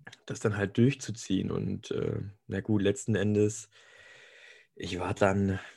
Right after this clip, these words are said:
ja, innerhalb von einem von einem Jahr, von, innerhalb von einem halben Jahr war ich dann Kaderathlet und innerhalb von einem Jahr war ich dann bei einer Europameisterschaft dabei, wo, glaube ich, keiner der ganzen Sportschule dabei war.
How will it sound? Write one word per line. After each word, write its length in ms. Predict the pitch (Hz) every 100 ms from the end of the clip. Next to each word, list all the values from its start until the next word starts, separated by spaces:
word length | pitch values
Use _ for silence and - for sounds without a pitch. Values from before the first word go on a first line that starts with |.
| _ _ _ -
ja, 80 | -
innerhalb 540 | - 98 104 98 98 101
von 200 | - 98
einem 360 | 92 92 92 - -
von 120 | 92
einem 160 | 92 95
Jahr, 340 | 95 - - -
von, 120 | 98
innerhalb 380 | - 110 101 -
von 100 | 90
einem 160 | 90
halben 240 | 95 98 110
Jahr 180 | 107 98
war 140 | 98
ich 100 | 95
dann 200 | - -
Kaderathlet 840 | - - 98 113 113 113 117 120 -
und 160 | - -
innerhalb 500 | 98 98 98 92 -
von 180 | - -
einem 380 | 98 104 113
Jahr 380 | 107 104 104 98
war 120 | 98
ich 80 | 98
dann 180 | - -
bei 80 | -
einer 120 | -
Europameisterschaft 1120 | - 101 - 104 101 - 101 - 104 107 - _ _ _ _ - _ _ _
dabei, 600 | - 101 95 95 98 104 -
wo, 460 | - 92 92 95 104 _ _
glaube 340 | - 92 90 -
ich, 360 | 92 - - -
keiner 440 | - 98 110 98 110
der 140 | -
ganzen 340 | - 107 - -
Sportschule 480 | - 113 - -
dabei 300 | - - - -
war. 220 | - -